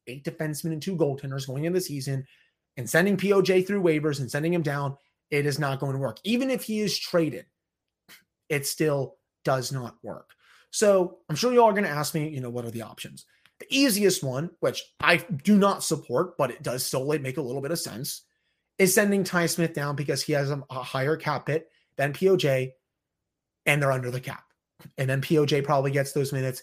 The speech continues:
You see what they have in him. If he's not good, you gotta figure out a trade or something like that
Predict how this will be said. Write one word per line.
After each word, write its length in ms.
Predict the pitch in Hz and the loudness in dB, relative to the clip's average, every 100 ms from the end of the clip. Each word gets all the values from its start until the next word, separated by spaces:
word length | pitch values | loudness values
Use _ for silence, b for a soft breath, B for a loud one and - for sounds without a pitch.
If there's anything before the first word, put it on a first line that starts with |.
| b b | b b
You 80 | 131 | -4
see 160 | 143 | 0
what 100 | 143 | 0
they 120 | 139 135 | 0 -2
have 260 | 131 127 | -2 -4
in 80 | 131 | -4
him. 160 | 127 123 | -6 -8
If 280 | _ _ | _ _
he's 140 | - 131 | -10 -2
not 220 | 143 131 | -2 -2
good, 300 | 135 131 123 _ _ - - | 0 0 -2 _ _ -20 -14
you 80 | 151 | -4
gotta 140 | 135 | -4
figure 320 | 113 143 131 135 | -2 -2 0 0
out 160 | 131 | -2
a 40 | 123 | -4
trade 320 | - 139 131 | -4 -2 0
or 80 | 127 | -2
something 220 | 135 127 | -4 -4
like 140 | 123 | -4
that 260 | 131 120 | -4 -4